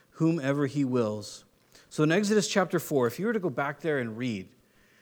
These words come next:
if I, I, I didn't write it down, but if I recall, it's like seven times, I think, where Pharaoh says, excuse me, when the scripture says that Pharaoh hardened his heart. And then there's, uh, seven times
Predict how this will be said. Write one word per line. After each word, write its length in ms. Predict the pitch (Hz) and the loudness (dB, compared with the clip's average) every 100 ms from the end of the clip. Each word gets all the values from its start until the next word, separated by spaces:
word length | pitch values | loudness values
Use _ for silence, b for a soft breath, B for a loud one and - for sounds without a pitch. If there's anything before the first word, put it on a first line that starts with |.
| b - | b -12
if 160 | 135 156 | -6 -2
I, 60 | |
I, 360 | 156 - 120 147 | -4 -6 -12 -12
I 220 | 135 - | -10 -4
didn't 200 | 156 190 | 0 2
write 120 | 170 | 2
it 60 | 147 | 2
down, 160 | 127 117 | 0 0
but 80 | |
if 120 | 127 170 | -2 -2
I 40 | |
recall, 240 | 160 196 | -2 -2
it's 100 | 175 | -4
like 120 | 143 - | -4 -8
seven 360 | - 165 175 | -6 -4 -4
times, 320 | 160 160 165 | -6 -6 -6
I 80 | 160 | -6
think, 340 | 151 165 156 - _ _ _ _ _ _ _ - | -8 -10 -10 -18 _ _ _ _ _ _ _ -4
where 200 | 139 127 | 2 2
Pharaoh 400 | - 170 180 165 | 0 -2 0 -2
says, 540 | - 117 107 107 - _ _ _ _ _ _ _ - | -2 -4 -4 -6 -12 _ _ _ _ _ _ _ -4
excuse 240 | 156 180 | -2 2
me, 40 | 143 | 2
when 100 | 131 | 2
the 60 | |
scripture 360 | - 202 196 180 | 0 2 2 0
says 300 | - 127 120 | 0 2 0
that 100 | 131 | -4
Pharaoh 440 | - 147 147 147 - B B | -2 2 2 2 -2 B B
hardened 540 | 135 - 156 147 135 | -10 -2 0 0 -2
his 180 | 120 127 | -6 -8
heart. 240 | 117 98 - _ _ _ _ _ _ b b b b b | -8 -10 -12 _ _ _ _ _ _ b b b b b
And 120 | 143 | -2
then 80 | 143 | 0
there's, 360 | 143 143 - - | 0 -2 -4 -8
uh, 100 | 135 127 | -10 -8
seven 340 | - 185 196 | 0 2 2
times 500 | 175 165 151 160 - | -2 -4 -4 -4 -8